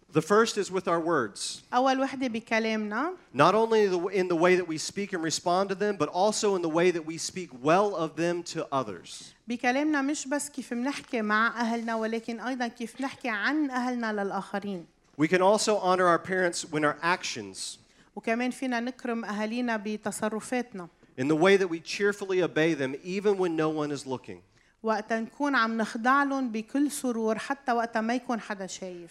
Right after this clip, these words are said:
Speaker 1: We can honor our parents with our listening in the way that we hear what they say and act accordingly.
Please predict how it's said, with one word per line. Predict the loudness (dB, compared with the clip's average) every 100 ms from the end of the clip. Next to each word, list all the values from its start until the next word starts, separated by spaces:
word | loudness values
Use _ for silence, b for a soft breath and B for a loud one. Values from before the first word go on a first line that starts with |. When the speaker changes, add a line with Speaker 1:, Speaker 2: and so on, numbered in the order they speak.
| -4
Speaker 1:
We | 0
can | 2 4
honor | 6 6 6 4
our | 2
parents | 2 2 2 0 -2
with | -4 -4 0
our | 2 2
listening | 2 0 0 0 -2 -4
in | -4
the | 2
way | 4 4
that | 0
we | -6
hear | -2 0
what | 0 0
they | -2
say | 0 2 2 2 0 -4
and | -4 -2
act | -2 -4 -8
accordingly. | -8 -6 -6 -8 -12